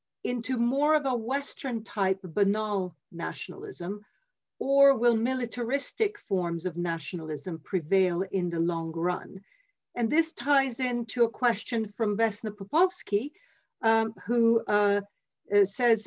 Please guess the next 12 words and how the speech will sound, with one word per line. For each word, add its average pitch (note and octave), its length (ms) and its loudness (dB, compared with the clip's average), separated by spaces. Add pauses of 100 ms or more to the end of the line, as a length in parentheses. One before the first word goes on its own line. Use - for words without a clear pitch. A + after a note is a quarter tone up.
(120)
um, G#3+ 400 0 (500)
"Didn't E4 320 6
the - 80 2
political D#4 500 0
elite C#4 520 -2
define, C4+ 640 0 (140)
uh, G#3+ 320 0
na-, A3+ 360 -2
the A3 100 4
nation B3 420 0
through A#3 220 -4
the G3+ 180 -4